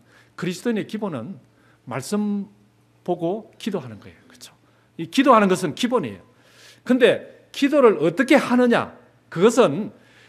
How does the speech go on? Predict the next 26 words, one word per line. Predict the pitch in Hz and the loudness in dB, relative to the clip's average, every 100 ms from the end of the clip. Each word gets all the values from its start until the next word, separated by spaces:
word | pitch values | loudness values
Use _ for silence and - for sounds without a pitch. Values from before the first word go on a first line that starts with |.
| _ _ | _ _
그 | 208 262 254 | 2 2 2
기본에서 | - 285 285 220 - 226 | -2 2 4 4 2 -2
내가 | 143 151 214 | 0 -2 0
성장해 | 220 - 302 339 269 233 | -4 -4 -6 -2 2 2
나갈 | 208 151 196 | 0 0 0
때마다 | 226 202 190 170 - | 2 0 0 -2 -4
기도의 | - 277 269 202 165 208 117 - _ - | -4 0 2 2 2 -2 -8 -16 _ -2
그 | |
내용이 | 214 151 139 175 208 - | -2 0 -2 0 -2 -6
달라지는 | 214 208 135 110 101 | -6 -6 -8 -14 -16
거예요. | 92 - _ _ _ _ _ _ _ _ _ | -20 -20 _ _ _ _ _ _ _ _ _
이렇게 | 196 - | 0 4
이야기를 | 220 135 156 151 | 4 4 0 0
하고 | 156 | 0
있습니다. | 131 - 135 143 202 - _ - | -4 -4 -6 -6 -8 -12 _ -2
우리가 | 165 220 151 160 185 - _ _ - _ | 2 4 4 2 -4 -14 _ _ -20 _
하나님이 | - 269 254 202 196 180 | -2 2 4 4 2 0
이미 | 208 247 196 - | 0 2 2 -2
금지하신 | - 147 175 202 226 214 220 | -6 -2 0 2 2 2 0
것에 | 202 202 | 0 0
대해서는 | 170 135 139 175 160 147 - | -2 -2 -4 -4 -6 -8 -2
절대로 | 185 202 240 214 175 151 | 0 2 2 2 2 -2
인도를 | 208 214 202 202 170 - | -2 0 0 0 -2 -4
구하지 | - 143 156 156 | -8 -6 -6 -8
말아야 | 117 127 | -10 -12
한다. | 98 95 | -18 -20